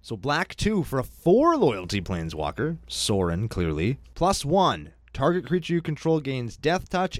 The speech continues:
and Lifelink until end of turn, and if it's a vampire, you get a plus one, plus one counter on the creature.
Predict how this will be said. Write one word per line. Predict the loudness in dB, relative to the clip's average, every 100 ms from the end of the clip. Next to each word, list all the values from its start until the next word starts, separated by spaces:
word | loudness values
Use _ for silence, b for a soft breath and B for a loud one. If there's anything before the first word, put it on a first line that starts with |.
| -10 0
and | 4 4 6
Lifelink | 6 6 2 -2 0 -2
until | -2 -2
end | -2 -4
of | -2
turn, | 0 0 -2
and | -4
if | -4 -4
it's | -6
a |
vampire, | -2 0 0 0 -4 -2 -2 -4
you | -2
get | -4
a |
plus | -4 0 0 0
one, | -2
plus | 0 -2 0
one | -2 -4
counter | -6 -4 0 0 2 2
on | 0
the | -4
creature. | -2 -2 -2 -10